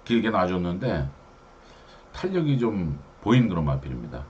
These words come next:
어, 현재로는 뭐 그렇게 능력을 보이지는 못하고 있는데, 십팔 전에 다섯 번 들어온 마필이고요. 걸음 변화가 좀, 음, 상당히 좀 좋다.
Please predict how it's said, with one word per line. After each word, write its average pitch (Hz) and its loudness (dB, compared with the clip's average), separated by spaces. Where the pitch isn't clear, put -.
어, 95 -6
현재로는 151 2
뭐 131 0
그렇게 123 -6
능력을 127 2
보이지는 104 -2
못하고 113 0
있는데, 85 -2
십팔 175 -2
전에 143 2
다섯 - -6
번 117 -4
들어온 87 0
마필이고요. 73 -2
걸음 143 6
변화가 135 8
좀, 127 2
음, - -12
상당히 107 -8
좀 90 -6
좋다. - 0